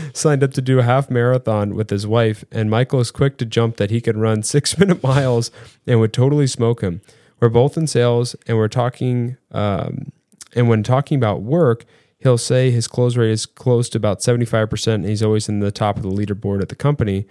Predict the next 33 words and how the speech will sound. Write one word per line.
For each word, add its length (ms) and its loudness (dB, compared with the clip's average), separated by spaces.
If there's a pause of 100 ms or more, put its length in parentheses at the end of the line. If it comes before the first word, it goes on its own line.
(840)
Another 300 4
thing 240 0
is 240 0
he'll 100 0
just 280 -2
lie 220 0
about 240 2
financials, 720 -4 (260)
like 160 0
that 120 2
he 60 0
paid 280 0
X 240 0
dollars 260 2
for 140 -4
drinks, 340 0
and 160 -4
so 160 2
we 160 0
owe 200 2
him, 360 -4 (480)
and 160 2
he's 220 4
got 160 2
a 60 2
mortgage 340 0
of 140 -6
two 140 0
percent 560 0 (280)
after 280 -2
everything 480 0
skyrocketed 720 -2
up. 220 -4